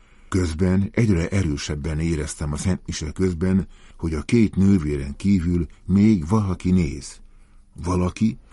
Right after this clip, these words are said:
aki az ötvenes évek során római tanulmányai alatt egyszer csak úgy betoppant ide, ahogy talán én is. Később visszatért ünnepélyesen, mint Szent második János Pál pápa. Képe a falon egykori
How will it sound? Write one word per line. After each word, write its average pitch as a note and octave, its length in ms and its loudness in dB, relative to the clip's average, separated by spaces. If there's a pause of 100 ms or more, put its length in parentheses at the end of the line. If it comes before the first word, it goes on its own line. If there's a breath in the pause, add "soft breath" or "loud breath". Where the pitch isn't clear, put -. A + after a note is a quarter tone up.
(120 soft breath)
aki E2+ 260 -2
az F2 120 0
ötvenes E2+ 480 0
évek E2 340 0
során F#2 540 2 (200 soft breath)
római G2+ 460 4
tanulmányai D2 720 0
alatt G#2+ 540 0 (220 soft breath)
egyszer F2 400 -4
csak - 220 -10
úgy C#3 220 4
betoppant G2 640 2
ide, G2 340 2 (100)
ahogy D#2 340 -2
talán D#2 380 -4
én E2 320 -10
is. - 200 -18 (920 soft breath)
Később G2+ 460 4
visszatért G2 640 0
ünnepélyesen, E2+ 960 2 (120)
mint E2+ 200 0
Szent F2+ 340 2
második D#2 560 -6
János C#2+ 400 -6
Pál D2 240 -10
pápa. D2 480 -12 (1120 soft breath)
Képe G2+ 340 4
a D2+ 120 -4
falon F#2+ 540 2
egykori F2+ 600 0